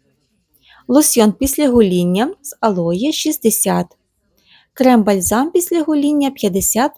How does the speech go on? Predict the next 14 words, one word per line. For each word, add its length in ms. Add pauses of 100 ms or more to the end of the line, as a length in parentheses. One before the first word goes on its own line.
п'ять. 420 (3250)
Арко, 480
пінка 420
для 200
гоління, 560
вісімдесят 800
сім 220
дев'яносто. 840 (800)
Бритва 460
для 160
станків 540
Бік, 340
п'ять 320
штук, 460